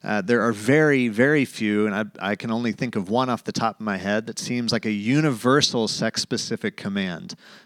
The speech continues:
I think it's in First Corinthians sixteen, where he says, "Act like men." Uh, but that, uh,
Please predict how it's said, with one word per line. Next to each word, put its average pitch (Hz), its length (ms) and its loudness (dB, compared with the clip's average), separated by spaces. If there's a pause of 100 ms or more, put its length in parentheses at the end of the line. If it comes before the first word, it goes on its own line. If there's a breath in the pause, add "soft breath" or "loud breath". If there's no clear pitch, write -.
I 92 120 -6
think 101 160 -4
it's 95 100 -6
in 92 140 -8
First 98 240 -6
Corinthians 98 480 -6
sixteen, 107 640 -6 (720)
where 104 80 -4
he 98 80 0
says, 107 320 -4
"Act 113 300 -4
like 104 320 -4
men." 98 400 -2 (420 loud breath)
Uh, 98 220 -4
but 92 220 -8
that, 107 360 -2 (140)
uh, 92 460 -6